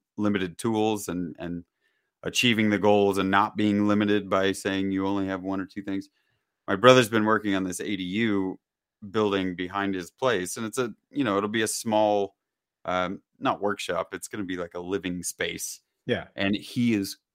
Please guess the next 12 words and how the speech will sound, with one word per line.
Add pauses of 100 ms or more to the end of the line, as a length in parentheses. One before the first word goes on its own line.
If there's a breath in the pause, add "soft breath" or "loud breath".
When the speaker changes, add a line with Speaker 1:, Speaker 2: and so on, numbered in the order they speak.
(160)
Speaker 1:
crushing
it. (560)
It
looks, (580)
uh,
so
good. (760)
And
I'm,
I'm
<laughs>
so,